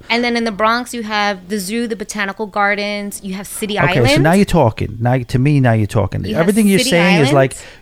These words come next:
Speaker 2: we, I think what you're talking about a lot is New York City tourist places that New Yorkers go for tourism. I think
Speaker 1: Right.
Speaker 2: a lot.
Speaker 1: But the thing
Speaker 2: But
Speaker 1: about City
Speaker 2: Bronx
Speaker 1: Island is
Speaker 2: Zoo, that's a good one. That's a,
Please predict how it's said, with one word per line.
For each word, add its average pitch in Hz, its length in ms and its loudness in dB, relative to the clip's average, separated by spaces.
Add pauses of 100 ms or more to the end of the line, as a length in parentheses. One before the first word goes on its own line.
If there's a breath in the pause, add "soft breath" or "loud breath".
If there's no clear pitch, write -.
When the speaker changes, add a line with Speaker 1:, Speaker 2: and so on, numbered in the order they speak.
Speaker 2:
we, 160 140 4
I 165 100 0
think - 240 -2
what 104 80 0
you're - 100 0
talking 160 360 0
about 175 320 0
a 120 80 0
lot 117 420 -2
is 113 220 -4 (280)
New 131 260 0
York 131 300 -2
City 113 440 -2
tourist 104 580 -2
places 101 460 -4
that 101 240 -2 (340 loud breath)
New 135 160 2
Yorkers 127 480 2
go 104 300 0
for - 160 -6
tourism. 90 540 -2 (100)
I - 40 -2
think 107 120 -2
Speaker 1:
Right. 170 260 2
Speaker 2:
a 101 40 2
lot. 92 220 -2 (300 loud breath)
Speaker 1:
But 233 80 2
the 233 80 4
thing 254 140 0
Speaker 2:
But 247 60 4
Speaker 1:
about 302 180 4
City 262 180 -4
Speaker 2:
Bronx 226 140 0
Speaker 1:
Island 170 180 4
is 233 60 0
Speaker 2:
Zoo, 170 360 4
that's 123 200 0
a 143 40 -2
good 131 200 2
one. 110 180 4
That's 117 220 0
a, 123 60 -8